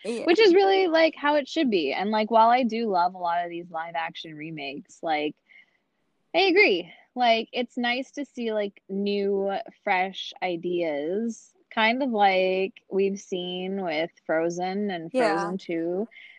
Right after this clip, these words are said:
Speaker 2: where they have presented us a new story. Like, yes, it's been in, in an animated medium, but, like, you know, it's
Speaker 1: Yeah.
Speaker 2: not anything that we'd seen from Disney before like that, you know?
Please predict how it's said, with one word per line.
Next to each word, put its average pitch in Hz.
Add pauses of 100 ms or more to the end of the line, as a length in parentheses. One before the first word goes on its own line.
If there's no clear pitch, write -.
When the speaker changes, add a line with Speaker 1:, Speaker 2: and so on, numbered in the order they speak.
Speaker 2:
where 214
they 233
have 262
presented 170
us 165
a 175
new 165
story. 151
Like, 160
yes, 156
it's -
been 156
in, -
in 170
an 160
animated 160
medium, 165 (100)
but, 165
like, 147 (460)
you 175
know, 135 (280)
it's 190
Speaker 1:
Yeah. 202
Speaker 2:
not 160
anything 160
that 160
we'd 156
seen 156
from 165
Disney 208
before 156
like -
that, - (100)
you 180
know? 165